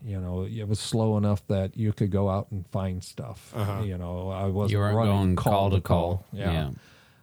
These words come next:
Speaker 1: So, uh, that was good. Um, we originally, when we moved there,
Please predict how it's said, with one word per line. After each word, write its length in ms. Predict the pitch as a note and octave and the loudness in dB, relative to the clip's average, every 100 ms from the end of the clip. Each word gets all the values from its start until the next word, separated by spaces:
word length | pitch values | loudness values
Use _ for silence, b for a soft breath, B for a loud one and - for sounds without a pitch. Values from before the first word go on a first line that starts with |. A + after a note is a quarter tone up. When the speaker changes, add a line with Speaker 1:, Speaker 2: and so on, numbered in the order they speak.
| B | B
Speaker 1:
So, 400 | - F#2+ F2+ F2+ | -2 2 2 2
uh, 300 | - A2+ G2+ F#2 | 0 -4 -4 -2
that 240 | G#2 G2 | -2 0
was 200 | A2 F#2 | 0 0
good. 500 | G2+ G2 F#2+ F#2+ F#2 A2 | 0 0 2 0 -4 -8
Um, 460 | F#2+ F2 E2+ F2 - _ _ _ _ G#2+ | -8 -10 -12 -16 -20 _ _ _ _ -2
we 180 | G#2 | 0
originally, 580 | F#2 G#2 C3+ A2+ G2+ F#2+ | 2 0 2 2 2 2
when 240 | F#2 F#2 F2+ | 2 0 0
we 120 | F2+ | 0
moved 280 | G2+ A#2+ G#2 | 2 0 0
there, 360 | F#2+ F#2 F#2 | 0 0 -4